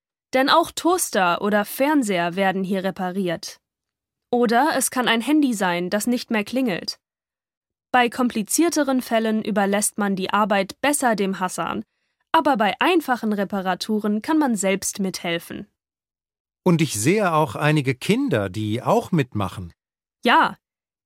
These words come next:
Speaker 1: Kinder lernen zum Beispiel, wie man ein Loch im Pulli repariert. Richtig mit Nadel und Wolle. Sie machen die Erfahrung, dass man Kleidungsstücke oder Geräte nicht sofort wegwerfen muss, wenn sie kaputt gehen.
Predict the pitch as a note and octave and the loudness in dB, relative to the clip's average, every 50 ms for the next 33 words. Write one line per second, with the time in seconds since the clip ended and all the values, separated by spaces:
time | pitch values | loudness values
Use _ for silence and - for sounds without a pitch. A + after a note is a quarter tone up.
0 | _ - - D#4+ F4 F#4 D4 C4 G3+ F#3 F3+ F#3 F#3 F#3 F3+ F3+ F#3+ - - F#3+ | _ 0 2 2 4 4 4 4 4 2 0 0 -2 -2 -2 -4 -4 -4 -4 -4
1 | F3+ F3 E3+ E3+ E3+ - - A3 G#3 G#3 G#3+ G#3+ G3+ A3+ C#4 C#4+ C#4+ B3+ - - | -2 -2 -2 0 -2 -2 -2 -2 -2 -2 -2 0 0 2 2 4 2 2 2 0
2 | A3+ A3 G#3+ G#3+ A3 B3+ D4+ C#4+ - - - G#3+ G#3 G3+ - - D#4 D4+ C#4 G#3+ | 2 2 2 2 2 2 0 0 -2 -6 -4 -2 -2 -2 0 0 2 2 2 2
3 | G3 F#3+ F#3 - G3 F3+ E3+ E3+ E3+ D#3+ D3+ - - - - _ _ _ _ _ | 0 -4 -4 -6 -6 -6 -6 -6 -8 -8 -8 -10 -12 -14 -14 _ _ _ _ _
4 | _ _ _ _ - C4 C4 - - A#3 G#3+ G3 - G#3+ G3 F#3+ - - G3 G3+ | _ _ _ _ -2 -2 -2 0 0 0 0 0 0 -2 -2 -2 -2 0 2 4
5 | A#3 C#4 C4+ G#3+ G#3+ F#3 F3 - F3+ F#3 F3 - F3+ G3+ A#3+ A#3 G#3 F3 E3+ - | 4 4 4 2 0 -2 -2 -2 -4 -4 -4 -2 -2 0 0 0 -2 -2 -4 -6
6 | _ _ _ _ _ _ _ _ _ _ _ _ _ _ _ _ _ _ - G#3 | _ _ _ _ _ _ _ _ _ _ _ _ _ _ _ _ _ _ -4 0
7 | G3+ C4+ D4 E4 D4+ C#4 C4+ - C#4 B3+ A3+ G#3+ - - F#3+ - - - G#3+ A3+ | 2 4 6 6 4 4 2 0 -2 -2 -2 0 0 -2 -2 -2 0 0 2 2
8 | A#3 G#3+ A3 A3 A3+ A3+ - _ _ _ _ _ - D4 D#4 D4 D4+ C#4+ C4+ C4+ | 2 2 0 -2 -2 -4 -6 _ _ _ _ _ 0 0 2 2 2 0 0 0
9 | - - C4+ C#4 E4 D#4 D#4 C#4+ B3+ - - - - A3+ A3 - A3 G3 F#3+ - | 0 2 2 4 4 4 2 2 0 -2 -2 -2 -4 -4 -2 -2 -2 -2 0 0
10 | - G#3+ G3 G3 G3 F3+ A3 G#3+ G3+ G#3+ A3+ C#4 C#4+ - - A3 G3 F#3+ G3 G#3+ | 0 0 0 0 -2 -2 -2 0 2 2 2 2 2 0 -2 -2 0 0 0 0
11 | C4+ D4 - - - - B3+ A3 - - - A3+ G#3+ - G#3+ F#3 G#3 A#3+ C#4+ - | 0 -2 -2 -4 -4 -2 -2 -2 -4 -2 -2 -2 -2 -2 -4 -4 -4 -4 -4 -4
12 | G#3+ G3+ F#3+ F3 F#3 - G3+ F#3+ F3 E3+ E3+ F3 - - - G#3 G3 G3 F#3 F#3+ | -2 -2 -2 -2 -2 -2 -4 -4 -4 -4 -4 -4 -6 -6 -4 -2 -2 -2 -2 -4
13 | E3+ - - F#3+ - - C4 C#4+ - - - F#3 E3+ E3 D#3+ F3 G#3 | -6 -8 -10 -8 -6 -6 -6 -4 -6 -8 -8 -6 -6 -6 -8 -10 -12